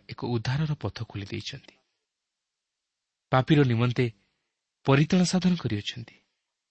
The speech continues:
ସେହି ପାନପାତ୍ର ସେହି ନୂତନ ନିୟମର ରକ୍ତକୁ ଧାରଣ କରିଅଛି,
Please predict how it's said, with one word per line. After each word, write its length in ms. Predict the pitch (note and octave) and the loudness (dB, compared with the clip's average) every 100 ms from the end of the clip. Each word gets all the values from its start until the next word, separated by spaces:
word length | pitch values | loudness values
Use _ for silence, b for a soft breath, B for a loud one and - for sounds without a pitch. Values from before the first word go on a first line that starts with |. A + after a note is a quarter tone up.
| _ _ _ _ _ _ _ - | _ _ _ _ _ _ _ -6
ସେହି 180 | - A#2 | -4 -2
ପାନପାତ୍ର 640 | A2 A2+ A#2+ B2 - B2+ | -2 -2 -2 -6 -4 -4
ସେହି 240 | - G#2+ | -2 -2
ନୂତନ 300 | G#2+ G#2+ B2 A#2+ | -2 -4 -4 -2
ନିୟମର 380 | A#2+ A#2+ A#2 A2 | -2 -2 -4 -6
ରକ୍ତକୁ 460 | G2+ _ A2 - | -6 _ -10 -8
ଧାରଣ 280 | G2 F#2 G#2 | -8 -8 -8
କରିଅଛି, 420 | G2+ G#2+ G#2+ - | -8 -10 -10 -12